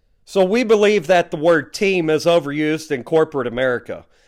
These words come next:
Just because a group of people work together doesn't make them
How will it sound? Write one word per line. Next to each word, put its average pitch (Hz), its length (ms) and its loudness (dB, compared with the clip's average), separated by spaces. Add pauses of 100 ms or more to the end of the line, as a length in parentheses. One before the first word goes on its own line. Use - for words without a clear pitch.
Just 202 260 0
because 208 320 2
a 190 60 -6
group 185 280 0
of 214 140 0
people 175 500 -2
work 175 280 2
together 147 600 -2 (380)
doesn't 196 480 2
make 180 420 0
them 143 300 0